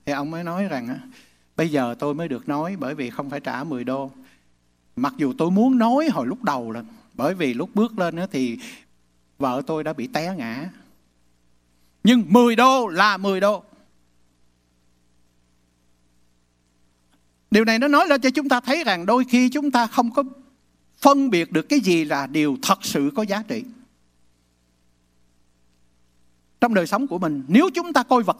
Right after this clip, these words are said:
chất, chúng ta coi tiền bạc, quan trọng hơn con người là chúng ta đã sai rồi. Đừng nói gì chúng ta đặt tiền bạc lên trên Đức Chúa Trời.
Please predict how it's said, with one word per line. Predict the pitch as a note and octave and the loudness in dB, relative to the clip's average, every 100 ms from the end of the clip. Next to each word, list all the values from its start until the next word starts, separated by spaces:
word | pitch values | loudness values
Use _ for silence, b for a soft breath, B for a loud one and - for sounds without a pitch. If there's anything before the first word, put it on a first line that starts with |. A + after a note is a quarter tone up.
| - | 2
chất, | E4 _ - | 2 _ -6
chúng | C4+ | -2
ta | A#3 | 0
coi | - | 0
tiền | A3 D#3+ C3+ | 0 2 0
bạc, | C3+ B2 - b b _ _ - | -2 -6 -10 b b _ _ 2
quan | D4 D#4 | 4 4
trọng | C#4 F3 G3+ | 2 0 4
hơn | A#3+ C4+ | 2 4
con | C4 B3 | 2 2
người | G3+ F3 | 2 0
là | D3+ | -2
chúng | D3 A3 | -4 -2
ta | G3 | -2
đã | F3 | -2
sai | - E3 D#3 | -4 -4 -4
rồi. | A#2+ A2 - b b b _ _ - | -8 -10 -16 b b b _ _ 2
Đừng | G#3+ A3 F#3 | 4 4 2
nói | F3+ B3 E4 | 2 2 2
gì | G#3+ F3 | 2 0
chúng | A#3 C4+ | -2 0
ta | A#3 G#3 | 0 0
đặt | E3 - | -4 -2
tiền | - C#3+ | 0 0
bạc | C#3+ C#3 - _ _ _ _ _ _ | 0 -4 -10 _ _ _ _ _ _
lên | F3+ G3+ | 0 0
trên | F#3 A#3+ G#3 G3 | 4 4 4 0
Đức | G3+ | -6
Chúa | G#3 | -6
Trời. | C#3+ A2+ | -6 -8